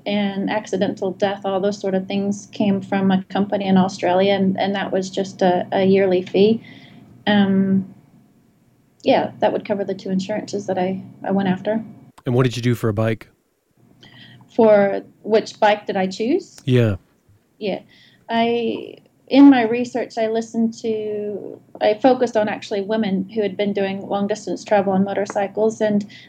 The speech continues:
Speaker 1: I found a few of them made a, a common comment, and that was that if they were to do it again, they would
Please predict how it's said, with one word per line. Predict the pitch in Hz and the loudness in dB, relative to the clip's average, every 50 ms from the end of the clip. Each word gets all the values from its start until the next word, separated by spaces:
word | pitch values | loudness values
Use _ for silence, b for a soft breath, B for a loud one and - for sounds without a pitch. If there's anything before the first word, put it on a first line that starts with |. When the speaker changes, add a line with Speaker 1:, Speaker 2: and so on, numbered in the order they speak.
| B B | B B
Speaker 1:
I | 214 220 | 0 2
found | 220 - 226 226 247 220 | 2 2 2 2 4 2
a | 214 | 0
few | 208 - - 226 233 220 | 0 -2 0 0 2 2
of | 214 | 2
them | 220 214 | 0 -2
made | 208 202 202 196 | 0 0 -2 -2
a, | 196 196 196 185 185 - | -2 -4 -4 -6 -6 -8
a | - 190 | -10 -12
common | 190 - - 233 226 226 208 202 202 202 | -12 -8 -4 0 0 0 2 0 -2 -4
comment, | - - 220 214 208 185 - - - - | -4 -4 -2 -2 -2 -2 -6 -6 -8 -8
and | 202 208 | -6 -4
that | 202 175 - | -4 -4 -2
was | 196 214 208 208 | -4 -4 -2 0
that | 208 196 190 - | 0 0 0 0
if | - 202 202 - | -2 -4 -2 -2
they | 196 202 | 0 2
were | 202 214 214 | 2 2 0
to | 214 - 196 | 0 -2 -2
do | 202 190 | -2 0
it | 190 | 0
again, | 196 190 202 202 202 202 202 | 0 0 0 0 2 2 0
they | 196 196 196 | 0 0 0
would | 196 196 196 190 190 185 196 | 0 2 2 2 2 0 -4